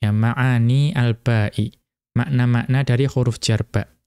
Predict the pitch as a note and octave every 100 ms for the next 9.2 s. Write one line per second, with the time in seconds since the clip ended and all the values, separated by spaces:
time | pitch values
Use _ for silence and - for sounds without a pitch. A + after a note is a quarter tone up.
0 | _ _ - _ _ _ _ _ _ _
1 | B2 B2 C3+ C3 E3 F#3+ - B2 C3+ C#3
2 | B2+ A#2+ - A#2 - G#2 B2 - A#2+ A2+
3 | G#2 B2+ C#3 A#2+ C3+ C#3+ C3 A#2 C3+ D3
4 | C3+ B2+ A#2 B2+ A#2 B2 A2+ G#2 G2+ B2+
5 | D3 - B2 B2+ - B2 A#2 A#2 A#2 A2+
6 | A2 - B2 A2+ G#2+ A#2+ C3 A#2 A2+ G2+
7 | A2+ A2+ A2 G2+ G2+ F2+ - _ - _
8 | _ _ _ - B2 C#3+ C3+ C3 B2+ B2+
9 | B2 A#2+